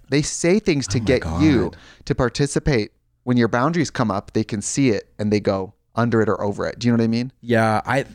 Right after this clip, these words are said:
Speaker 2: that stuff doesn't work on me anymore. I just wouldn't put myself in those situations.
Speaker 1: Yeah.
Speaker 2: You know, like,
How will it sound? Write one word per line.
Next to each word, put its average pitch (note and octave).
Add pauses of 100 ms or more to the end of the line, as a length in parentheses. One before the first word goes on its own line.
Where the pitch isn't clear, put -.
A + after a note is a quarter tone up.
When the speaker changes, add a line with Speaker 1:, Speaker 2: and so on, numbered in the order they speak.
Speaker 2:
that D#3
stuff C3
doesn't E2
work D#2
on D2+
me D2+
anymore. D2 (1200)
I A2+
just A#2
wouldn't G2
put E2+
myself E2
in D#2
those -
situations. -
Speaker 1:
Yeah. B2 (140)
Speaker 2:
You G#2
know, F2+
like, F#2